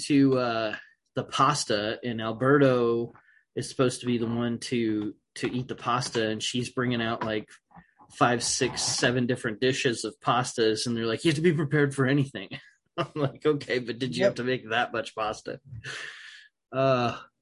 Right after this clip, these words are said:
Speaker 2: Including lasagna.
Speaker 1: Ugh, can't
Speaker 2: I can't
Speaker 1: even
Speaker 2: imagine eating lasagna and
Speaker 1: A
Speaker 2: then
Speaker 1: bowl
Speaker 2: getting
Speaker 1: full
Speaker 2: that
Speaker 1: like
Speaker 2: bite.
Speaker 1: that? No. I, I feel like, uh, that's a bit much, but, um,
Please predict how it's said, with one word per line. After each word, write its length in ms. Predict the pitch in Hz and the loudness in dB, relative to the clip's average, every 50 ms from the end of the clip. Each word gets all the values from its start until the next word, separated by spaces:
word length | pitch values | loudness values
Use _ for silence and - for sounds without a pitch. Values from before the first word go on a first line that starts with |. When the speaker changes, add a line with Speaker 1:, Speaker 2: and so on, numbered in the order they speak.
| _ - | _ 4
Speaker 2:
Including 500 | 202 202 202 190 208 240 233 214 240 233 | 6 6 8 8 6 4 6 8 8 8
lasagna. 840 | 240 220 202 180 185 175 175 180 185 185 165 151 143 170 185 175 185 - _ _ _ _ _ _ _ _ _ - | 8 6 6 4 4 4 4 4 4 4 2 2 0 -2 -2 -2 -4 -10 _ _ _ _ _ _ _ _ _ 0
Speaker 1:
Ugh, 240 | - 135 127 113 117 - - - - - _ _ _ _ - | 2 4 4 4 2 -2 -6 -8 -10 -16 _ _ _ _ -8
can't 220 | - - 156 247 | 0 2 2 4
Speaker 2:
I 40 | 240 | 6
can't 100 | 240 226 214 | 4 4 6
Speaker 1:
even 100 | 208 196 | 4 4
Speaker 2:
imagine 340 | 190 180 180 175 175 185 185 | 4 2 0 0 0 0 0
eating 360 | 147 156 175 180 175 175 175 | 0 0 0 0 2 2 0
lasagna 520 | 175 175 175 170 170 160 165 170 170 165 156 | 0 0 0 0 0 0 0 0 -2 -2 0
and 80 | - 147 | 2 2
Speaker 1:
A 40 | 139 | 4
Speaker 2:
then 100 | - - | 6 6
Speaker 1:
bowl 160 | 135 127 135 | 8 8 8
Speaker 2:
getting 120 | 143 139 | 8 6
Speaker 1:
full 220 | - - 180 170 170 | 6 4 6 6 8
Speaker 2:
that 60 | 170 | 8
Speaker 1:
like 220 | 170 175 165 160 - | 6 6 4 2 2
Speaker 2:
bite. 100 | - 196 | 2 2
Speaker 1:
that? 220 | 196 190 185 - _ _ - _ _ _ _ - | 2 2 -2 -4 _ _ -20 _ _ _ _ -2
No. 500 | 135 139 135 131 123 110 101 95 87 - - - _ _ _ _ _ _ _ _ _ _ _ _ - | 2 2 4 4 2 0 -4 -6 -10 -12 -16 -20 _ _ _ _ _ _ _ _ _ _ _ _ -2
I, 260 | 135 139 139 139 147 | -2 0 2 2 0
I 40 | 143 | 0
feel 340 | 143 - - 180 180 180 160 | 0 0 2 4 6 6 6
like, 400 | 151 143 135 131 127 123 - - | 4 4 4 4 2 0 -4 -12
uh, 440 | 135 _ _ _ _ _ _ - _ _ _ _ _ _ _ _ _ _ _ _ _ 120 - | -20 _ _ _ _ _ _ -20 _ _ _ _ _ _ _ _ _ _ _ _ _ -8 -4
that's 220 | - 123 120 - - | -2 -2 -2 -2 -4
a 40 | 107 | -2
bit 200 | 110 117 98 95 | -2 -2 -2 -2
much, 380 | 98 101 95 95 95 - - - - | -4 -6 -6 -6 -6 -8 -12 -8 -4
but, 280 | 117 104 95 87 - _ _ - - _ - - - - - - - - _ _ _ - | -2 0 0 -2 -4 _ _ -20 -20 _ -20 -20 -20 -20 -20 -20 -20 -20 _ _ _ 2
um, 500 | 131 127 127 123 120 120 120 120 117 - | 4 4 4 4 2 0 -2 -4 -6 -8